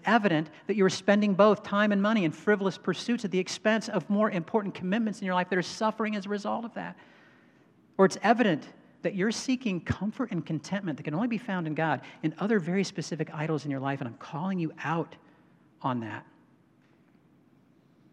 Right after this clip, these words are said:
Do you accept, or maybe even let's say it this way,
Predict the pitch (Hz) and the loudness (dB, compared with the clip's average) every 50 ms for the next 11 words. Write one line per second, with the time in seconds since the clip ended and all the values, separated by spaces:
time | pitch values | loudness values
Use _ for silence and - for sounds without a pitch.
0 | _ _ _ _ _ _ _ _ _ _ _ _ _ _ _ _ _ _ _ _ | _ _ _ _ _ _ _ _ _ _ _ _ _ _ _ _ _ _ _ _
1 | _ _ _ _ _ _ _ _ _ - 143 143 139 139 196 269 285 262 277 - | _ _ _ _ _ _ _ _ _ -10 -6 -6 -2 0 0 0 0 0 -2 -8
2 | - - 240 254 269 247 - - - - - - - _ _ _ _ _ _ _ | -8 -6 -4 -4 -4 -4 -8 -14 -20 -20 -20 -20 -20 _ _ _ _ _ _ _
3 | _ _ _ _ _ _ _ - 185 269 294 302 311 262 214 226 226 - - 262 | _ _ _ _ _ _ _ -2 0 2 4 4 4 4 2 0 -2 0 0 2
4 | 214 175 151 147 190 277 262 - - - 190 139 131 123 | 2 2 2 2 2 2 2 0 0 0 0 0 0 -4